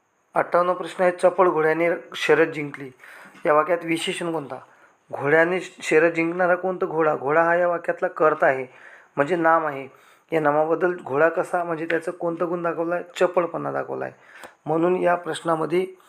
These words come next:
घोडा या नामाबद्दल विशेष माहिती देणारा शब्द चपळ शब्द आहे, म्हणून पर्याय क्रमांक बी, चपळ हा या वाक्यात विशेषणाचं काम करते आहे, म्हणून बी नंबर आन्सर आहे. एकोणसाठ, मी कादंबरी लिहीन, म्हणजे अजून लिहिली नाही आहे, लिहीन म्हणजे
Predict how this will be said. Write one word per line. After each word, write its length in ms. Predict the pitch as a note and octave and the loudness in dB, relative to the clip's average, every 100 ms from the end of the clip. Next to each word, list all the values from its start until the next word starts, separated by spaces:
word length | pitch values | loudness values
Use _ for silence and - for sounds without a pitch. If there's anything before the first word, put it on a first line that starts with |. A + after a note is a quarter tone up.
| _ _ - | _ _ -8
घोडा 200 | - D3+ | 2 6
या 140 | E3+ F3+ | 6 6
नामाबद्दल 560 | E3+ D#3+ D3+ D3+ F3 | 2 -4 -6 -6 -8
विशेष 360 | D3+ D3+ - D#3+ | -10 -12 -12 -8
माहिती 200 | E3+ E3+ | -6 -6
देणारा 320 | E3+ E3 D#3+ D#3 | -6 -6 -8 -10
शब्द 280 | - C#3+ F3 F3 - | -10 -6 -4 -4 -4
चपळ 260 | D#3+ - F3 | -4 -2 -4
शब्द 260 | - D3+ D3+ | -4 -6 -2
आहे, 260 | C3+ D#3+ F#3 - - - - | -2 -2 -8 -16 -20 -20 -6
म्हणून 220 | D3+ F3 | -2 0
पर्याय 320 | E3 D3+ D3+ | 0 0 0
क्रमांक 460 | D3 D3 D3 D3 D3 F#3 - | -4 -6 -6 -6 -4 -4 -6
बी, 440 | D3 C3 F3 C#3+ - _ _ _ _ _ - | -12 -6 -6 -6 -14 _ _ _ _ _ -2
चपळ 260 | D3+ E3 F3 | 0 2 0
हा 140 | D#3 | 0
या 180 | E3 E3 | 0 0
वाक्यात 380 | D#3 C#3 E3 F3 - | 0 -2 -2 -2 -4
विशेषणाचं 640 | D3 C#3+ C#3 - D#3 D3+ E3 | -6 -6 -6 -6 -2 -2 0
काम 240 | D#3 C#3 | -2 -2
करते 280 | B2+ B2 - | -6 -10 -10
आहे, 160 | A#2 B2 | -12 -12
म्हणून 320 | B2+ C#3+ D#3+ | -8 -6 -6
बी 200 | D3 D#3 | -6 -4
नंबर 280 | C#3+ C#3 D#3+ | -4 -4 -4
आन्सर 300 | C#3+ B2+ B2+ | -4 -8 -16
आहे. 220 | A#2+ - _ _ _ _ _ _ _ - | -18 -20 _ _ _ _ _ _ _ -2
एकोणसाठ, 460 | D3+ F#3+ D#3+ C#3+ - - - - - - | 2 0 0 -4 -6 -20 -20 -20 -14 -2
मी 100 | F3+ | 0
कादंबरी 800 | F3+ D3 E3 E3 E3+ F#3+ F3 D#3+ | 2 0 0 0 0 0 -4 -4
लिहीन, 520 | E3 D#3 F#3 F#3+ F3+ | -4 -4 -2 0 0
म्हणजे 360 | D3+ C#3 C#3+ | -2 -4 0
अजून 260 | E3 E3 F3 | 0 0 -2
लिहिली 320 | E3+ F#3 F#3+ | -2 -2 -2
नाही 180 | F#3+ E3+ | -2 0
आहे, 280 | F3+ F3+ E3 | -2 -4 -8
लिहीन 340 | E3 E3 F3+ | -6 -4 -4
म्हणजे 340 | D#3+ D#3 F3 | -4 -6 -4